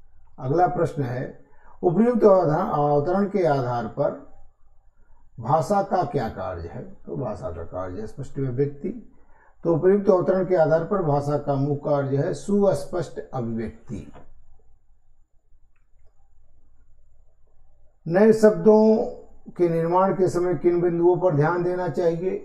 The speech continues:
तो नए शब्दों के निर्माण के समय पूर्वाग्रहों से मुक्त होकर उस शब्द की मूलात्मा तथा सार्थकता पर उन्मुक्त विचार करना चाहिए। अंतिम अनुच्छेद,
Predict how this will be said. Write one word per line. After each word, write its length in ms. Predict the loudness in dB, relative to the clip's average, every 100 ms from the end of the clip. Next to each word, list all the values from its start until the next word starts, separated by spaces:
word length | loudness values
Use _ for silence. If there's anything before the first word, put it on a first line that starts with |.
| -12 -20 -20 -20 -8
तो 80 | -2
नए 340 | 0 2 2
शब्दों 440 | 2 0 -2 -4 -2
के 160 | -2
निर्माण 440 | 0 -2 -2 -4 -4
के 160 | -2
समय 340 | -2 -2 -4 -6
पूर्वाग्रहों 760 | -4 -2 -2 -2 -2 -2 -2
से 180 | -4 -4
मुक्त 340 | -2 -2 -4
होकर 560 | -2 -2 0 0 0 -8 _ _ -6
उस 160 | -2 4
शब्द 260 | 4 2
की 100 | -4
मूलात्मा 640 | 0 0 2 2 0 -8 -8
तथा 340 | -8 -8 -8
सार्थकता 640 | -6 -8 -8 -10 -8 -8
पर 160 | -6 -8
उन्मुक्त 560 | -8 -4 0 0 0
विचार 400 | -6 -4 -6 -6
करना 600 | -8 -10 -8 -8 -10 -12 -20 -18 -14
चाहिए। 640 | -12 -12 -12 -12 -14 -18 -20 -20 -20 -20 -20 -20 -20 -20 -20 -20 -20 -20 -10
अंतिम 580 | 0 2 4 2 2 0
अनुच्छेद, 720 | -2 -2 0 2 2 2 -10